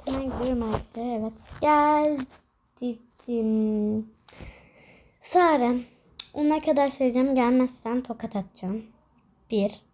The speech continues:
iki, üç, dört, beş, altı, yedi, sekiz, dokuz, on.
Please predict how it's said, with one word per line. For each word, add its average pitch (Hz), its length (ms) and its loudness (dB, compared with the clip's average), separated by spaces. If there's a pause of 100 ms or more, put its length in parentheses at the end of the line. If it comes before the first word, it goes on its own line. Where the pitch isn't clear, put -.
(760)
iki, 214 480 -4 (720)
üç, 208 340 -6 (340)
dört, 185 340 -2 (220)
beş, 185 280 0 (200)
altı, 196 320 -6 (280)
yedi, 220 220 0 (260)
sekiz, 208 340 -8 (300)
dokuz, 220 320 -4 (360)
on. 220 180 -4